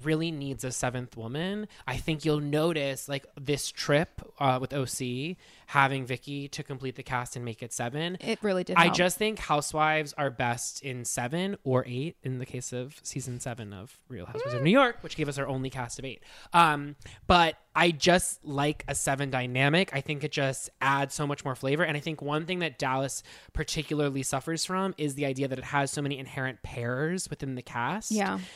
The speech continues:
Speaker 1: And so because, and so I just think it's a really hard cast to sort of mix up. And I think that the new Carrie is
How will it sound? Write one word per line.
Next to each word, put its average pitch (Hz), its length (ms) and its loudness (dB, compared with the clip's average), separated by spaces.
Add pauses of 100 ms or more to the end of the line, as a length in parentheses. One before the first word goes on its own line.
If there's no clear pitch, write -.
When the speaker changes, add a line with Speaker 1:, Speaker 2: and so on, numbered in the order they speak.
(160)
Speaker 1:
And 151 200 -2
so 139 540 2
because, 143 360 2
and 143 220 -4
so 147 260 2
I 147 120 0
just 147 280 -2
think 165 220 -4
it's 151 180 -6
a 147 80 -2
really 143 480 -2 (280)
hard 147 380 0
cast 131 340 -4
to 139 60 -8
sort 139 160 -2
of 123 100 -2
mix - 260 -2
up. 240 260 6
And 156 140 -2
I 156 100 -2
think 175 360 -10
that 156 260 -6 (360)
the 143 160 -4
new 180 480 6
Carrie 156 560 0
is 160 280 -6